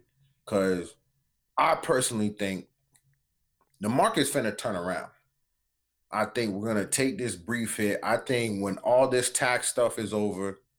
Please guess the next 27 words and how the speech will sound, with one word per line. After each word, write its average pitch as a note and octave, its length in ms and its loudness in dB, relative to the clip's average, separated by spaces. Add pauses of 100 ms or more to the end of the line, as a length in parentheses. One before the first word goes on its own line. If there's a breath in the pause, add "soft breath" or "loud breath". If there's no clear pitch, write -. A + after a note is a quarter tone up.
(460)
I G2 120 -2
think G2 220 -4
there's F#2 160 -2
gonna F#2 140 -2
be F#2 60 -2
a E2+ 80 0
lot G2 240 2
of F2+ 120 -4
companies F2+ 480 -2
coming F2 420 -4
back D#2+ 320 0 (880)
and D#3+ 800 -6 (800)
readjusting, F#2+ 1080 2 (540)
fixing A#2 440 2
their G#2 140 4
balance F2+ 460 0
books. - 480 -10 (460)
A E2+ 80 -2
lot G#2 220 4
of G#2 80 0
people's G2 240 -4
gonna G2+ 160 -2
get F#2 160 -4
back F#2+ 200 0
in F#2+ 60 -6
the F2+ 60 -4
market. E2 540 -6